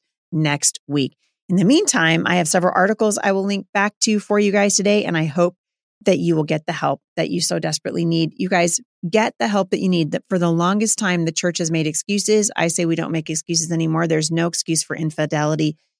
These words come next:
Your children are watching you. God wants your marriage to be whole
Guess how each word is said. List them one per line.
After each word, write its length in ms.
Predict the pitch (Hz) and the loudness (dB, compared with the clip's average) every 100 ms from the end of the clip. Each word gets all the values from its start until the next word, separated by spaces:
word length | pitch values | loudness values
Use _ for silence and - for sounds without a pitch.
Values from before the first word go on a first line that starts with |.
| - | -8
Your 80 | 160 | -4
children 400 | - 180 175 175 | 0 0 0 0
are 80 | 165 | 0
watching 380 | 160 156 - | 0 -2 -2
you. 200 | 156 156 147 | -2 -2 -2
God 320 | 160 156 165 | 0 2 0
wants 300 | 165 147 147 | -2 -6 -4
your 80 | 143 | -4
marriage 360 | 143 143 143 - | -4 -2 -4 -6
to 80 | 135 | -6
be 200 | 135 139 - | -8 -8 -4
whole 260 | 190 254 | 0 0